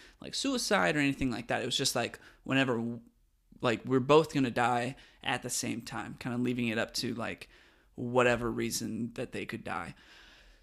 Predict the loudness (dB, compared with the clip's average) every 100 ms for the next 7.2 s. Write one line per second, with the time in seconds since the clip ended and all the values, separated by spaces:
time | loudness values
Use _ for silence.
0 | -10 0 6 8 8 6 6 8 8 6
1 | 4 4 2 -2 -2 -2 -2 -2 0 4
2 | 4 4 4 0 0 0 2 0 -4 -8
3 | 0 4 6 4 2 -2 -10 -12 -20 -14
4 | -6 -2 0 2 4 4 2 -2 -2 -2
5 | 2 0 2 0 2 -2 -2 -2 -2 -2
6 | -6 -4 -4 -2 0 0 0 -2 -2 -2
7 | -4